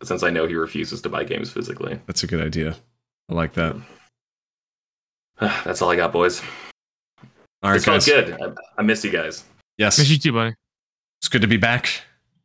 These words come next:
Speaker 2: in the saddle. So,
Speaker 1: Mm-hmm.
Speaker 2: all right, everybody. So, of course, if you've gotten this far, you already know how to find us, but you can also find the show on social media. We are at Frame Skip Pod on pretty much everything,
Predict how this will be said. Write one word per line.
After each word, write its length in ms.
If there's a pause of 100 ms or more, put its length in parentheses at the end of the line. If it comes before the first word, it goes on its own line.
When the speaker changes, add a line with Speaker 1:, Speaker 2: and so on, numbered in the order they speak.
(1040)
Speaker 2:
in 100
the 60
saddle. 380 (240)
So, 320 (300)
Speaker 1:
Mm-hmm. 520
Speaker 2:
all 80
right, 120
everybody. 320
So, 500 (100)
of 120
course, 320
if 120
you've 120
gotten 240
this 100
far, 300
you 160
already 180
know 140
how 100
to 80
find 340
us, 440
but 240
you 340
can 320
also 360
find 280
the 60
show 320
on 120
social 440
media. 680
We 240
are 360
at 340
Frame 260
Skip 320
Pod 380
on 180
pretty 200
much 200
everything, 640